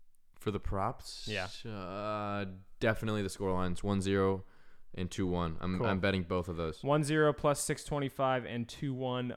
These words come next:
Speaker 2: plus a thousand.
Speaker 1: And I liked your draw Italy that you threw out there.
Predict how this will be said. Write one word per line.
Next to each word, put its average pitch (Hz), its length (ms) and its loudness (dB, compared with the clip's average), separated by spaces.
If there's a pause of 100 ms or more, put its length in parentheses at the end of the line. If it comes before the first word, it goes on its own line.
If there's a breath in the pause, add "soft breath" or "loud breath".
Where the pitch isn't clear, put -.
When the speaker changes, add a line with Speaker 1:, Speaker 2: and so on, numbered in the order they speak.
Speaker 2:
plus - 540 -4 (100)
a 117 80 -8 (180)
thousand. 113 380 4
Speaker 1:
And 120 80 8
I 120 40 10
liked 120 280 8
your 117 120 4
draw 101 260 8
Italy 92 280 4
that 80 160 0
you 82 80 -2
threw 82 200 -4
out 73 160 -4
there. 85 180 -10